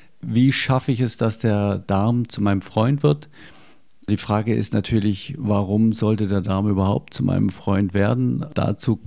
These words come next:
glaube ich, ist es mal nicht schlecht, einen Blick in die Statistik zu werfen. Also bei uns in Deutschland, ich denke, in der Schweiz und in Österreich ist es nicht anders,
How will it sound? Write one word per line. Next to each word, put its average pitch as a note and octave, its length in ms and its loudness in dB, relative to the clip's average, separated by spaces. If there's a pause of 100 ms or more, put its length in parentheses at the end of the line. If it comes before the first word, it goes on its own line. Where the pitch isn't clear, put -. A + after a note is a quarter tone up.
glaube G#2+ 380 0
ich, - 240 -8
ist G#2+ 140 -2
es - 300 -2
mal G#2+ 320 2
nicht A2 280 0
schlecht, - 680 0 (640)
einen G#2+ 300 2
Blick A2+ 320 -2
in G#2+ 140 0
die G#2+ 360 0
Statistik - 760 0
zu B2+ 200 -2
werfen. B2+ 480 2
Also G#2 240 0
bei F#2 180 0
uns G#2+ 240 -4
in G#2+ 140 -2
Deutschland, G#2+ 440 -2
ich A2 120 -12
denke, G#2 240 0
in G#2 80 0
der G#2 80 2
Schweiz F#2+ 360 -2
und G#2 100 0
in F#2+ 120 -2
Österreich G#2 420 -2
ist - 200 -4
es - 100 -4
nicht G2+ 200 0
anders, A#2 400 0